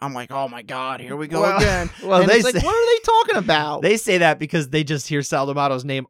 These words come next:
Speaker 2: all the time because he does one out of every three U F C fights. Literally,
Speaker 1: It's
Speaker 2: one out of every three <laughs> U F C rounds is a Sal D'Amato round. So it's bound to happen. You got sheer volume there. Um, but yeah, like someone like Chris Lee,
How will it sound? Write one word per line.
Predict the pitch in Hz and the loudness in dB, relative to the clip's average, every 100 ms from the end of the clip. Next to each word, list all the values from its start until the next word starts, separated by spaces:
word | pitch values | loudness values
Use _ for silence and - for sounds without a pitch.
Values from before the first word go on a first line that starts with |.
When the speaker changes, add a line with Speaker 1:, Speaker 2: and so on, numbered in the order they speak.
| - | 2
Speaker 2:
all | 170 170 165 | 6 6 6
the | 165 | 0
time | - 180 175 | 0 0 0
because | 123 135 127 | -2 -8 -8
he | |
does | 131 151 123 | -2 -2 -2
one | 131 156 | -2 2
out | 151 147 147 | 4 4 2
of | 143 | 0
every | 143 139 | 0 -2
three | 123 - 165 147 | -8 -10 -8 -6
U | 131 139 | -4 -4
F | 113 | -4
C | 165 | -8
fights. | - 104 101 - - _ _ - | -8 -12 -12 -14 -16 _ _ 0
Literally, | 185 156 110 | 2 2 -2
Speaker 1:
It's | - | -6
Speaker 2:
one | 151 180 | 0 4
out | 185 | 4
of | 170 | 4
every | 170 170 | 4 2
three | 151 170 - | 0 -2 2
<laughs> | |
U | 185 | 0
F | 175 156 | 0 -2
C | - 180 | -2 -2
rounds | 143 160 165 139 123 - | 2 2 2 -2 -8 -8
is | 151 139 | -6 -4
a | 139 | -4
Sal | 147 131 | -2 -4
D'Amato | 127 120 120 110 | -4 -4 -4 -4
round. | 107 110 95 _ _ | -6 -8 -10 _ _
So | - 165 131 - _ _ 160 | -4 0 0 -2 _ _ -8
it's | 123 | -2
bound | 139 127 113 | 0 0 -2
to | |
happen. | 107 92 92 104 | -8 -10 -12 -14
You | 117 120 | -12 -12
got | 117 - | -12 -10
sheer | - 139 | -4 -2
volume | 123 120 107 95 | -2 -2 -4 -12
there. | 90 - _ _ - | -18 -20 _ _ -10
Um, | 120 113 110 _ - | -6 -6 -10 _ -4
but | 214 | 0
yeah, | 185 | 0
like | 120 | -2
someone | - 170 165 | -4 -4 -4
like | 156 | -4
Chris | - 165 - | -6 -8 -6
Lee, | 127 147 | -8 -8